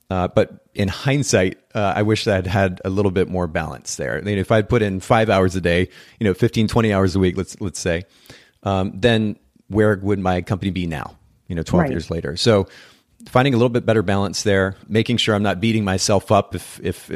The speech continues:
Speaker 1: you know, I'm getting to feel like, "Oh, I didn't get enough done or didn't get enough hours in,"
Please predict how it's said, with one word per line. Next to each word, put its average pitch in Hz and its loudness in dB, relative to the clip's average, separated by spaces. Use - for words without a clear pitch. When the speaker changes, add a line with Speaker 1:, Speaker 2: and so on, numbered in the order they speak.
Speaker 1:
you 104 -4
know, 92 0
I'm 90 -4
getting 104 0
to 90 -4
feel 101 0
like, 92 2
"Oh, 85 -6
I 85 -4
didn't 92 -2
get 95 2
enough 92 0
done 95 2
or 90 2
didn't 95 -2
get 95 0
enough 95 -2
hours 87 2
in," 92 2